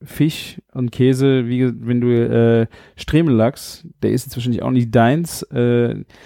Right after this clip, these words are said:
aber der ist ja dann ge-, heiß geräuchert, der ist dann wahrscheinlich auch dir zu trocken, aber den püriert mit,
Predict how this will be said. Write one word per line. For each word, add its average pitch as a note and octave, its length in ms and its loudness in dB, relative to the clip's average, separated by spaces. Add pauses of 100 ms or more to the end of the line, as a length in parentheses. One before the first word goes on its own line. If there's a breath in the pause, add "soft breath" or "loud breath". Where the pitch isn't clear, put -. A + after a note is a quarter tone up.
(260 loud breath)
aber A2+ 160 -2
der A2+ 120 2
ist A#2 120 -4
ja A#2+ 60 2
dann A2+ 140 2
ge-, A#2 240 -2
heiß B2 280 0
geräuchert, C3 800 0
der A#2 180 -2
ist B2+ 120 -4
dann A#2 60 0
wahrscheinlich A2 300 0
auch A2 100 -2
dir A2+ 160 -6
zu - 140 -14
trocken, C#3+ 420 -6
aber A#2+ 180 0
den C3+ 260 2
püriert C3+ 520 -2
mit, B2+ 280 -2